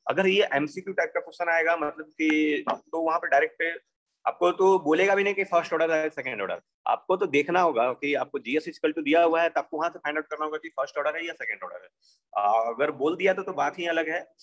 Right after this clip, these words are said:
अगर लिख देगा कि first order system ये है, तब तो आपको clear हो गया कि first order system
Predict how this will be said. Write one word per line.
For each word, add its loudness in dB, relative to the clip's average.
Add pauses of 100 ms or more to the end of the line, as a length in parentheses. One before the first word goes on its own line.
(160)
अगर 0
लिख -4
देगा 4
कि -4
first -4
order 2
system -4
ये 0
है, -2 (180)
तब 0
तो 2
आपको 2
clear 0
हो 0
गया -4
कि -8
first -4
order 0
system -6